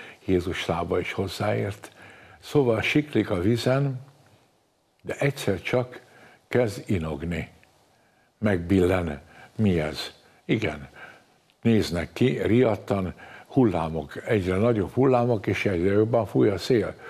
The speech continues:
„Hú, hát azért hullámzik, mert ennyire fúj a szél.” De hát ez már nem kis dolog, egyre gyorsabban kezdtek evezni. „Forduljunk vissza”, be egymás szavába kiabáltak: „Menjünk,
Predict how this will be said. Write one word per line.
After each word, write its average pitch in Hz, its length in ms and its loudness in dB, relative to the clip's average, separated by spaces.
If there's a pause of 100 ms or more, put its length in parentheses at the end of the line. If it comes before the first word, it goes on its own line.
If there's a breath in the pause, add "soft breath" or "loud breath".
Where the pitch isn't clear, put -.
(200 loud breath)
„Hú, 131 300 4
hát 87 280 0
azért 104 520 2 (100)
hullámzik, 104 580 2
mert 113 180 2
ennyire 113 380 2
fúj 123 240 4
a 110 80 2
szél.” 107 320 0 (580 loud breath)
De 139 160 2
hát 139 140 -2
ez 127 120 2
már 160 180 4
nem 107 360 2
kis 101 220 2
dolog, 117 400 4 (260 loud breath)
egyre 113 340 2
gyorsabban 113 720 2
kezdtek - 440 -2 (300 loud breath)
evezni. 113 460 2
„Forduljunk 131 640 4
vissza”, 135 460 2 (160)
be 139 200 2
egymás 127 320 2
szavába 110 460 4
kiabáltak: 101 680 2
„Menjünk, 123 420 2